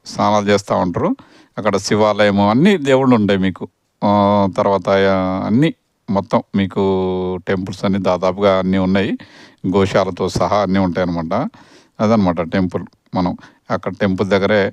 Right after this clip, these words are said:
ఎక్కువ మంది తెల్లవారుజామునే ఎక్కువ, ఇక్కడ కార్తీక మాసం కాబట్టి తెల్లవారుజామునే ఎక్కువ స్నానాలు చేసుకుంటూ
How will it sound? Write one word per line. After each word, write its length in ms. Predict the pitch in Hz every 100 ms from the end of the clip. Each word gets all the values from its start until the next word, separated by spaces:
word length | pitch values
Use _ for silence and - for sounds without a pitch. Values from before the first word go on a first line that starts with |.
| - - - _
ఎక్కువ 280 | 101 - 127
మంది 360 | 117 101 92 - - - -
తెల్లవారుజామునే 760 | 101 98 107 113 104 101 101 110
ఎక్కువ, 480 | 98 104 98 92 92 - 160 117
ఇక్కడ 200 | 90 92
కార్తీక 420 | 92 101 95 120 107
మాసం 360 | 95 90 98
కాబట్టి 360 | 90 90 87 180
తెల్లవారుజామునే 760 | 123 113 113 110 107 101 117
ఎక్కువ 220 | 104 - 95
స్నానాలు 400 | - 95 95 92
చేసుకుంటూ 580 | 90 - 101 92 127